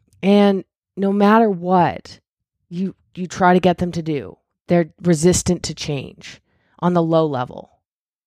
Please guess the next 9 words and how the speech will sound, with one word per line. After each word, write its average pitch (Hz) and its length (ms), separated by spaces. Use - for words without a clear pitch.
Is 214 200
it 226 140
that 214 200
they 214 140
don't 196 340
truly 202 400
value 165 420
their 214 180
health? 226 500